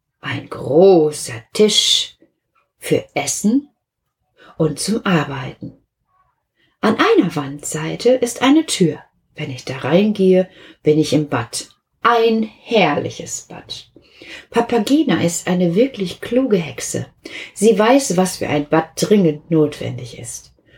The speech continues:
Toilettenpapier und für jeden ein Handtuch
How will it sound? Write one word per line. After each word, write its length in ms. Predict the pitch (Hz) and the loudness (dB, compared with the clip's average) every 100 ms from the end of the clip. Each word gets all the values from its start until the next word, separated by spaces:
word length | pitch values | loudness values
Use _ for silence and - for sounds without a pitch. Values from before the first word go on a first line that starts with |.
| _ | _
Toilettenpapier 1120 | - 139 131 127 196 185 208 202 - 247 294 - _ _ _ _ _ _ _ - - - - - - - | -4 -4 -2 -4 -6 -10 -10 -10 -4 0 0 -2 _ _ _ _ _ _ _ -18 -14 -12 -12 -14 -20 -16
und 720 | - 240 131 147 175 - - _ _ | -2 -2 -2 -14 -14 -14 -16 _ _
für 160 | - 202 | 0 2
jeden 380 | 175 180 170 143 | 4 2 2 -4
ein 320 | 147 147 - | -8 -10 -10
Handtuch 800 | 139 139 - 202 320 - - | -12 -12 -4 -2 -2 -8 -20